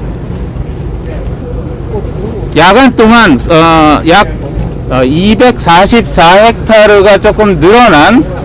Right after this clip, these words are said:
어, 만 칠천 구백이십구 헥타르가 아, 산불 영향, 음, 현-, 현재 산불 영향 구역이다, 이런 말씀을 드립니다. 아, 그리고 일부 소각리 지역을 위협한 산불 일부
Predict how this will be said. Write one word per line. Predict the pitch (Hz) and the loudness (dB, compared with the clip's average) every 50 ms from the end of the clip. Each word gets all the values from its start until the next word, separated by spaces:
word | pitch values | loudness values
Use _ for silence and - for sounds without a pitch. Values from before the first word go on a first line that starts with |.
| - - - - - - - | -8 -8 -10 -10 -10 -8 -4
어, | - 117 123 127 123 117 | -2 0 2 2 2 2
만 | 113 131 170 202 220 233 233 226 | 4 4 4 4 4 4 2 0
칠천 | - - 240 233 - - 208 175 175 202 247 302 - - - | 0 0 0 0 0 0 2 2 4 4 4 2 0 -2 -2
구백이십구 | - 170 170 175 208 214 202 160 165 170 185 196 - - 147 160 | 0 0 2 2 2 2 2 2 2 2 2 0 -2 -2 0 2
헥타르가 | 180 220 226 220 - - 208 185 185 160 147 147 160 - 302 - - - - - - - - - - | 2 2 2 2 0 0 2 2 2 2 2 2 2 2 0 -2 -6 -10 -12 -12 -12 -12 -10 -8 -6
아, | 139 131 170 | -6 -4 -4
산불 | - 185 196 190 - - 202 196 175 | -2 -2 -4 -4 -2 -2 0 2 2
영향, | 151 151 165 170 170 165 165 170 165 - - - - - - - - - - - | 2 2 2 0 0 0 0 -2 -6 -8 -10 -10 -10 -10 -10 -10 -10 -10 -8 -6
음, | 165 143 135 131 131 143 147 | -4 -2 0 0 0 -2 0
현-, | 185 214 214 202 185 | 0 0 0 0 -2
현재 | 170 196 208 220 220 185 175 151 151 170 - - - - | -2 0 0 2 2 2 2 2 2 2 0 -2 -4 -4
산불 | 196 196 190 - 190 175 | -4 -4 -2 0 2 2
영향 | 165 165 170 165 151 | 2 2 2 0 0
구역이다, | 127 160 170 180 175 151 131 135 135 151 | 0 0 2 2 2 0 0 0 0 0
이런 | 151 143 147 151 | 0 0 0 0
말씀을 | 143 139 139 139 - 160 151 | 2 0 0 0 0 -2 -2
드립니다. | 139 - 185 196 180 147 123 - 104 95 117 - - - - - - - - - - - - - - - - - | -2 0 0 0 2 2 0 0 -2 -4 -4 -6 -8 -10 -10 -10 -10 -12 -10 -10 -10 -10 -12 -12 -10 -10 -10 -6
아, | - 127 127 123 | -4 -2 -2 0
그리고 | 160 185 220 220 175 165 170 214 254 277 - - - - - - - - | 0 0 2 2 4 4 4 4 2 0 -2 -6 -10 -10 -12 -12 -10 -4
일부 | - 156 202 240 247 220 220 247 226 | 0 2 2 2 2 2 2 0 0
소각리 | 240 254 254 277 285 285 277 269 254 202 | 2 2 2 4 4 4 4 4 4 2
지역을 | 185 202 214 208 202 202 202 180 208 214 208 175 | 2 2 4 4 4 4 4 4 4 4 4 4
위협한 | 160 175 208 214 208 147 139 180 143 151 190 220 220 | 4 4 4 2 2 2 0 2 2 2 2 0 0
산불 | - - - - - - 226 196 | 0 0 0 0 0 0 2 4
일부 | 170 190 226 233 196 170 156 139 120 101 | 4 4 2 2 2 2 2 2 2 0